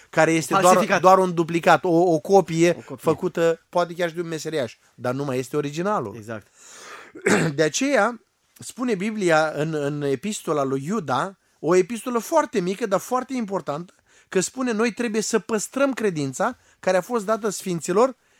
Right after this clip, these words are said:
Speaker 1: odată pentru totdeauna." De, aici e marea problemă a, a, pe care o găsim în Biblie. Hoțul, vedeți ce spune? Și aici hoțul cu experiență, recidivistul, Satan,
Speaker 2: De mii de
Speaker 1: care,
Speaker 2: ani.
Speaker 1: vă dați seama cât,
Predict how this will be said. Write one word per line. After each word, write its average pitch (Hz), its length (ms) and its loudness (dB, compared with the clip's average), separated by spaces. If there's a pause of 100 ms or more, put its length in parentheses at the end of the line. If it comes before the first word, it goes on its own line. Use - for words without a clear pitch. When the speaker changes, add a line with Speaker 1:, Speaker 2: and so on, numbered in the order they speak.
(160)
Speaker 1:
odată 233 720 4 (340)
pentru 214 340 0
totdeauna." 247 600 0 (1120)
De, 151 240 -8 (220)
aici 277 300 0
e 330 60 0
marea 247 300 2
problemă 202 580 0
a, 180 240 0
a, 170 280 2
pe 165 140 -6
care 170 180 -4
o 170 40 -4
găsim 160 320 -6
în 160 100 -6
Biblie. 127 420 -10 (420)
Hoțul, 160 680 -2 (320)
vedeți 156 260 -8
ce 196 80 -10
spune? 180 300 -8 (240)
Și - 120 -8
aici 180 200 -4
hoțul 214 400 -2
cu 208 120 -6
experiență, 196 840 0 (320)
recidivistul, 175 880 2
Satan, 165 480 -2
Speaker 2:
De 175 120 2
mii 190 220 2
de 180 100 0
Speaker 1:
care, 202 280 6
Speaker 2:
ani. 202 220 -2
Speaker 1:
vă 170 120 0
dați 240 240 -2
seama 262 280 -4
cât, 220 200 -10